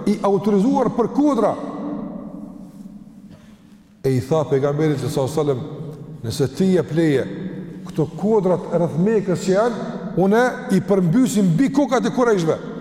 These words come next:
Dhe kjo e kishte lepi Allahut. "Nëse dan,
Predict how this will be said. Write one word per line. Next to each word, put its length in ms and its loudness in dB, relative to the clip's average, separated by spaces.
Dhe 140 -4
kjo 180 0
e 60 0
kishte 280 0
lepi 340 2
Allahut. 340 0
"Nëse 280 0
dan, 200 4